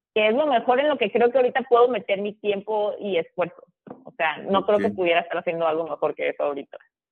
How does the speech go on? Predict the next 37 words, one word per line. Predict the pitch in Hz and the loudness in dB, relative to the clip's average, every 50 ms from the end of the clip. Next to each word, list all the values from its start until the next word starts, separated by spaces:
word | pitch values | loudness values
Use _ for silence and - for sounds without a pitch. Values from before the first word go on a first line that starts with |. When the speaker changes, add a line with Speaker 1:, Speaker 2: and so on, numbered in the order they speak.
| _ _ _ _ _ _ _ _ _ _ _ - | _ _ _ _ _ _ _ _ _ _ _ 0
Speaker 2:
Oye, | 117 123 120 110 104 | 2 2 4 4 2
Speaker 1:
Así | 98 - | 0 2
Speaker 2:
y | 117 117 | 2 2
Speaker 1:
es. | 113 | 4
Speaker 2:
hablando | 113 123 131 135 143 151 | 4 4 2 4 2 2
de, | 143 147 139 - - | 2 2 0 0 -2
hablando | 113 113 110 117 127 135 151 156 | -2 -2 -2 -2 -2 0 -2 -2
de | 147 147 | -2 -4
emprendimientos | 131 131 123 117 110 101 98 104 117 127 123 127 135 117 117 | -4 -2 0 0 0 0 0 0 0 -2 -2 -4 -8 -8 -8
y | 113 - | -8 -4
todo | - 123 127 | 0 2 2
eso, | 127 123 147 147 | 2 2 2 0
sí | 139 - 147 135 | 2 0 0 2
me | 139 139 | 2 2
gustaría | 131 135 131 131 - 113 101 113 120 120 | 0 0 -4 -2 -2 -2 0 0 -2 -2
saber | - 113 104 113 117 113 113 - _ _ _ _ _ _ _ _ _ | -4 -4 0 0 0 0 -2 -10 _ _ _ _ _ _ _ _ _
cuáles | - 139 135 139 139 131 | 0 2 2 2 2 0
son | 139 139 127 | 0 -2 -2
todos | 135 143 131 127 | -2 -4 -4 -4
esos | - 123 135 | -6 -8 -6
emprendimientos, | 131 117 113 120 110 104 95 101 101 104 104 104 101 - 107 101 - - | -6 -4 0 0 0 0 0 -2 0 0 0 -2 -2 -6 -6 -6 -8 -6
qué | - 131 127 | -6 -6 -4
te | 131 139 135 | -2 -4 -6
tiene | 131 - 131 131 131 127 | -4 -2 0 0 0 0
tan | 127 127 113 113 | -2 -4 -4 -4
emocionada | 107 104 101 101 101 101 95 92 95 98 101 101 101 98 101 | -2 -2 -2 -2 -4 -6 -8 -6 -4 -2 -2 -2 -2 -4 -4
que, | - 98 87 85 - - | -6 -8 -8 -8 -10 -10
que, | 98 92 90 90 82 76 - - | -6 -4 -4 -4 -4 -6 -10 -6
que | - 110 107 | -4 -2 -2
nos | 110 104 104 | -2 -2 -2
puedas | 104 123 127 127 | -4 -4 -4 -2
platicar | - 127 127 127 104 - 117 113 117 | -2 -4 -4 -4 -6 -2 0 0 0
acerca | 113 117 117 110 - - 120 110 | 0 -2 -6 -8 -6 -4 -4 -2
de, | 104 101 98 95 - | 0 0 -2 -2 -4
de, | - 95 101 98 98 - | -4 -4 -2 -2 -2 -2
de | - 104 107 107 | 0 2 2 2
este, | 110 110 - - 123 117 117 113 107 104 | 0 -2 -4 -2 0 2 2 0 0 -4